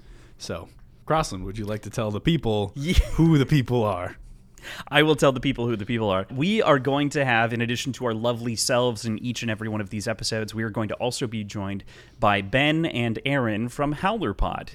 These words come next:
Speaker 2: So with that, they have not read the series just like you. So they'll kind of be on your side of the fence, the three of you versus me and Thomas Boomhauer from High Key Obsessed. So Thomas is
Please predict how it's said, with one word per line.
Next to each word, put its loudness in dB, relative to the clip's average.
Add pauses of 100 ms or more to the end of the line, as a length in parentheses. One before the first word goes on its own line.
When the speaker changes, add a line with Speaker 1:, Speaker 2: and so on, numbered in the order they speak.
(120)
Speaker 2:
So 0 (220)
with -2
that, 0 (340)
they 2 (520)
have 2
not 6
read 2
the 0
series -2
just -2
like -2
you. -4
So -4
they'll 0
kind 0
of -2
be -2
on 0
your -2
side -2
of -14
the -10
fence, -8
the -8
three -2
of -2
you -2 (400)
versus -2
me 0 (400)
and 2
Thomas 2
Boomhauer 0
from -2
High 0
Key -4
Obsessed. 0
So 2 (320)
Thomas 6 (100)
is 4